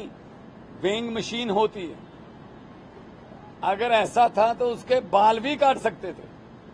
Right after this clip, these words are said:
दो सौ ग्राम के तो उसके बाल भी थे, सौ ग्राम का तो चक्कर है ना, उसके बाल काट सकते थे। किसी ने ध्यान नहीं दिया, पता नहीं क्या करने गए हैं हमारे कोच, हमारे फिजियोथेरेपिस्ट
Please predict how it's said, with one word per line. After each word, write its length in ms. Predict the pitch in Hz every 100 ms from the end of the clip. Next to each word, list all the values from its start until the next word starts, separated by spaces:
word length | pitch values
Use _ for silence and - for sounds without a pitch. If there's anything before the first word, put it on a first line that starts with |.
| - - - - -
दो 180 | 208 214
सौ 140 | 240
ग्राम 280 | 254 247 247
के 160 | 214 247
तो 100 | 254
उसके 260 | 247 - 254
बाल 340 | 233 233 240
भी 140 | 247 214
थे, 140 | 185 - - - - - - - - - - -
सौ 120 | 202 233
ग्राम 300 | 247 254 240
का 140 | 269
तो 140 | 269
चक्कर 320 | 247 220 - 262
है 80 | 247
ना, 120 | 247 - - - - - - -
उसके 160 | - 233
बाल 300 | 170 196 311
काट 220 | - 277
सकते 380 | - 190 - 120
थे। 220 | - - - - - - - - - - - - - -
किसी 300 | 196 - 262
ने 140 | 285 285 -
ध्यान 340 | 180 202 262
नहीं 220 | 269 277
दिया, 300 | 226 262 269 262 - - - - - - -
पता 240 | - -
नहीं 200 | 285 247
क्या 260 | 185 214 214 214 -
करने 380 | 196 190 202
गए 160 | 175 185
हैं 160 | 190 190
हमारे 360 | 175 175 180
कोच, 480 | 175 180 180 185 180
हमारे 500 | 165 160 156 170 180
फिजियोथेरेपिस्ट 1120 | 175 175 170 185 175 180 180 180 180 180 -